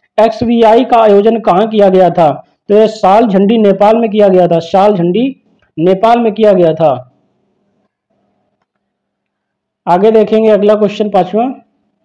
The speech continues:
हाल ही में भारत कजाकिस्तान संयुक्त प्रशिक्षण अभ्यास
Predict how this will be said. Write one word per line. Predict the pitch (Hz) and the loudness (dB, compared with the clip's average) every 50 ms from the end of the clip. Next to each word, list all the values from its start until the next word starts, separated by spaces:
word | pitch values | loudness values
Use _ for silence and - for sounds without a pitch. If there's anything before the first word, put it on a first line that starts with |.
| _ _ _ _ _ _ _ _ _ _ _ _ _ _ _ | _ _ _ _ _ _ _ _ _ _ _ _ _ _ _
हाल | - - 170 196 233 254 | -6 -2 0 2 2 4
ही | 262 262 269 | 4 2 2
में | 262 262 262 254 | 2 2 2 0
भारत | 208 180 185 202 233 247 240 240 - | 0 0 2 2 2 0 -2 -2 -2
कजाकिस्तान | 220 214 214 214 214 214 254 - - - 233 233 233 | 0 2 2 0 0 0 -2 -2 0 2 2 2 0
संयुक्त | 226 - 202 190 202 233 226 214 - | 0 -2 -2 0 0 -2 -2 -4 -6
प्रशिक्षण | 226 196 - 220 202 - 214 208 - - 240 240 | -8 -4 -4 -4 -4 -4 -6 -6 -2 -2 -2 -2
अभ्यास | - 202 185 175 170 185 190 208 208 208 - | -2 -2 -2 -2 0 2 2 2 0 -2 -6